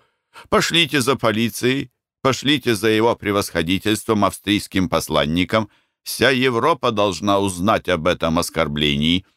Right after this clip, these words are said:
«Господи помилуй», —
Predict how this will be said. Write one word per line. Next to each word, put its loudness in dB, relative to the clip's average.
«Господи 0
помилуй», — 0